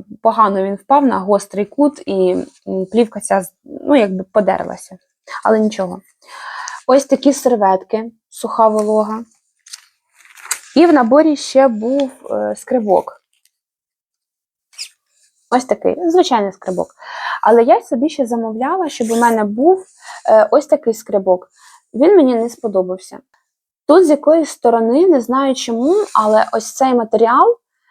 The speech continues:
він, е, дер плівку. Я не знаю, як це, як це сталося. Можливо, там щось було. Я попробую, спробую його ще раз, але він дере плівку.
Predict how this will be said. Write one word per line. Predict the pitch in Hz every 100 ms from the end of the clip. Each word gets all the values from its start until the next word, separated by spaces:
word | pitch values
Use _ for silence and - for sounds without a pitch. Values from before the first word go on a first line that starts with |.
| _
він, | 196 190 262 320 285 -
е, | 220 220 214 - - _
дер | 196 240 269 285 - _
плівку. | 233 233 - - 196 _ _ _ _ _ _ _ _ _ _ _ _ _ _ _ _
Я | - 262
не | 269
знаю, | 247 226 208 208
як | 220 220 220
це, | - -
як | 220 220
це | 202
сталося. | - 254 359 - 233
Можливо, | 220 220 277 254
там | 254
щось | 240 240 214
було. | 202 214 349
Я | 320 240
попробую, | 220 - 247 226 220 220 _ _ _ _
спробую | - - 262 247
його | 240 233
ще | 226 - 320
раз, | 392 247 _ - - - _
але | 220 226
він | 226 294 277
дере | 247 247
плівку. | 247 214 214 196